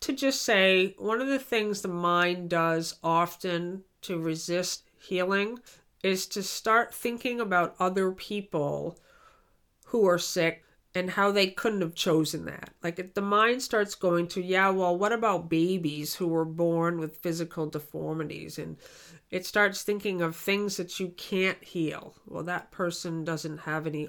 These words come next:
arms and you can't grow back arms." And, and the mind starts coming up with a whole bunch of other ideas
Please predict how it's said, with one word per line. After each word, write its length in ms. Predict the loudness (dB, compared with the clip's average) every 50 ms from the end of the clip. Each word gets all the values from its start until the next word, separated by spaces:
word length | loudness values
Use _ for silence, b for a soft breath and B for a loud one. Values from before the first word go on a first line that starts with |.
| -8
arms 540 | -6 -4 -4 -2 -2 -2 -2 -2 -2 -4 -6
and 120 | -6 -6 -4
you 120 | -4 -6
can't 400 | -6 -8 -6 -6 -6 -6 -8 -8
grow 240 | -6 -4 -2 -2 -2
back 340 | -4 -4 -6 -6 -8 -10 -12 -10
arms." 580 | -8 -6 -4 -4 -2 -2 -2 -4 -4 -6 -8 -8
And, 180 | -8 -8 -8 -10 B B B B B B B B B
and 160 | -4 -4 -2 -2
the 40 |
mind 540 | -2 0 2 4 6 6 6 6 4 4 2
starts 400 | -2 -2 0 2 2 2 2 -2
coming 480 | -6 -10 -6 -4 -2 0 0 0 0 -2 -2
up 280 | -2 -2 -2 -2 -2 -4
with 140 | -4 -2
a 140 | 0 -2 -2
whole 480 | -4 -2 0 2 4 4 4 2 0 _ 0
bunch 320 | 2 2 2 2 0 -4
of 140 | -4 -6 -6 _ -2
other 320 | 0 2 2 2 0 0 -2
ideas 880 | -2 -4 -2 -2 0 0 2 2 0 -2 -2 -6 -6 -8 -8 -10 -12